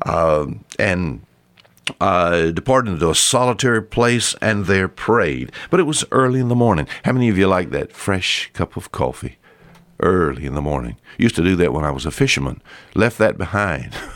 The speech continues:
<laughs> years, years ago. As far as any addiction is concerned, I cannot, I cannot be allowed to have s-, such because I'm supposed to be this perfect illustration of a child of God. Many, all that fresh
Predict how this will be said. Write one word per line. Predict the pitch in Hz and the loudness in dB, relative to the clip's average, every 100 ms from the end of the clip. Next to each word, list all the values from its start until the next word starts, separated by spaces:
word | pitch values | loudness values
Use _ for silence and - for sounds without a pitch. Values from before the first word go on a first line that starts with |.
| - | -2
<laughs> | 120 | 0
years, | 110 98 117 120 - - - - - - | 0 -2 2 0 -2 -16 -14 -14 -10 0
years | 131 139 135 113 | 2 4 4 2
ago. | 170 - 98 92 101 | -4 -2 0 2 0
As | 71 | -4
far | - 104 87 | 0 2 0
as | - - 107 110 | -4 -12 -10 -4
any | 123 123 104 | 0 2 2
addiction | 82 131 143 - 220 | 0 -2 -2 -2 -2
is | 98 | -2
concerned, | - 80 78 107 104 | -2 -4 0 0 0
I | 78 | -4
cannot, | 85 90 87 - | -2 -2 -2 -2
I | - | -2
cannot | 78 - 101 90 | -2 -2 -2 0
be | 95 | 0
allowed | 85 87 113 113 | 0 2 0 0
to | 92 | -2
have | 76 123 | 0 -2
s-, | 135 - - - | -2 -6 -6 -12
such | - - 127 117 | -2 2 2 2
because | 117 101 139 117 | -2 2 2 2
I'm | 117 | -4
supposed | - 160 147 | 0 0 4
to | |
be | 143 | 4
this | 127 120 | 4 0
perfect | - - 214 156 139 | 0 4 4 2 0
illustration | 160 156 - 160 160 135 - | 2 2 0 0 0 0 0
of | 120 113 | 0 0
a | |
child | - - 117 113 113 | -2 0 2 2 -2
of | 82 | -4
God. | 82 117 87 - - - 147 | 0 2 2 -2 -8 -10 -2
Many, | 113 151 170 143 87 - - | 2 4 4 2 -2 -6 -6
all | - 101 110 117 117 120 101 | 0 2 4 4 2 0 0
that | 78 - | -2 -4
fresh | - 101 101 - - | -8 -6 -2 -2 -2